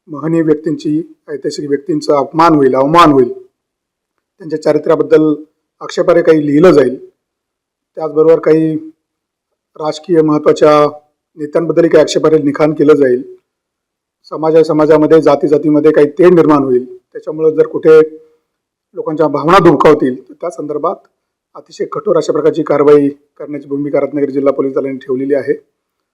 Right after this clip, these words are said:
त्यामुळं मला आपल्या माध्यमातून सर्वांना विनंती करायची आहे की अशा प्रकारच्या कुठल्याही प्रकारच्या धार्मिक भावना दुखवणाऱ्या, इतरांचा अवमान करेल, इतरांच्या भावनांना ठेच पोचेल अशा प्रकारच्या कुठल्याही पोस्ट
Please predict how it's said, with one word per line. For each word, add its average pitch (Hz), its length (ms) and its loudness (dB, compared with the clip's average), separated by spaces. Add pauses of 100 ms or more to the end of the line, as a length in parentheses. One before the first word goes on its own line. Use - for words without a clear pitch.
(320)
त्यामुळं 165 460 0 (500)
मला 147 540 -4 (240)
आपल्या 147 220 -10
माध्यमातून 143 420 -6
सर्वांना 143 300 -6
विनंती 165 340 2
करायची 135 320 0
आहे - 140 -16 (540)
की 160 60 -16
अशा 139 240 -12
प्रकारच्या 151 420 -8
कुठल्याही - 360 -8
प्रकारच्या 160 580 -12 (680)
धार्मिक 170 420 -4
भावना 160 200 4
दुखवणाऱ्या, 139 440 -6
इतरांचा 165 400 0
अवमान 170 380 4
करेल, 139 260 2
इतरांच्या 156 520 0
भावनांना 151 440 0
ठेच 185 360 2
पोचेल 135 460 0 (340)
अशा 156 200 -10
प्रकारच्या 151 320 -2
कुठल्याही 160 360 -6
पोस्ट 165 460 -4